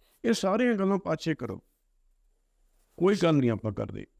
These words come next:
ਹੁਣ ਜਿਹੜੇ ਬੰਦੇ ਭਿੰਡਰਾਂ ਵਾਲਿਆਂ ਨੂੰ ਸ਼ਹੀਦ ਕਹਿੰਦੇ ਆ ਜਾਂ ਖਾਲਿਸਤਾਨੀ ਕਹਿੰਦੇ ਆ, ਕੀ ਮੈਂ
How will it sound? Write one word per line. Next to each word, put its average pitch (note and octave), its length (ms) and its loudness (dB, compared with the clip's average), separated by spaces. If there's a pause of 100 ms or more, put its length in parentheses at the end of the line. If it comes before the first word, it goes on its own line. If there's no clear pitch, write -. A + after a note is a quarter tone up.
(800)
ਹੁਣ G3 80 4
ਜਿਹੜੇ F#3+ 340 2
ਬੰਦੇ G3 300 2
ਭਿੰਡਰਾਂ E3+ 360 -2
ਵਾਲਿਆਂ D#3+ 240 -2
ਨੂੰ F3 100 -2
ਸ਼ਹੀਦ D#3+ 300 -4
ਕਹਿੰਦੇ D3+ 420 0
ਆ A2 160 -4 (1200)
ਜਾਂ C#3+ 160 0
ਖਾਲਿਸਤਾਨੀ C#3+ 560 0
ਕਹਿੰਦੇ C#3 340 0
ਆ, G#2 160 -10 (1600)
ਕੀ F#3+ 200 4
ਮੈਂ D3 460 2